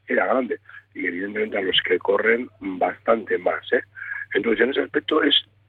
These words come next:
algo más todavía a sumar al debe de lo, de que estamos, a ver, entre comillas, en temporada, porque son partidos oficiales,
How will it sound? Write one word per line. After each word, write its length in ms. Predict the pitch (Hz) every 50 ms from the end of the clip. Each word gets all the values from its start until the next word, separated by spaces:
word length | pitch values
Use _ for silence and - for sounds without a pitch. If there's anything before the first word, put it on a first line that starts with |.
| -
algo 340 | - 147 156 147 123 120 110
más 240 | 113 127 131 120 - - -
todavía 560 | 117 110 113 120 131 143 151 156 151 - - _
a 140 | - - - - - -
sumar 360 | 110 107 247 - 370 427 - - - - - - - - - - - - - - -
al 260 | - 107 107 104 98 98
debe 360 | - - 113 - - - - - - - - _
de 380 | - 107 110 110 110 113 113 110
lo, 240 | 110 110 117 - - - -
de 120 | - 107
que 240 | - - - - - - -
estamos, 520 | - - - - - - - 151 - - - - _ - _ _ _ - - _ _ _ _ _ _ _ _
a 160 | - 98 92 92 92 -
ver, 160 | - 110 101 95 95 92
entre 220 | 95 92 95 95
comillas, 520 | 95 95 92 98 113 127 120 104 - - -
en 120 | 92 92
temporada, 380 | - 92 90 95 104 135 131 113
porque 180 | - - -
son 140 | - 107 101 101
partidos 300 | 104 101 101 98 98 101
oficiales, 380 | 98 101 - - 156 175 -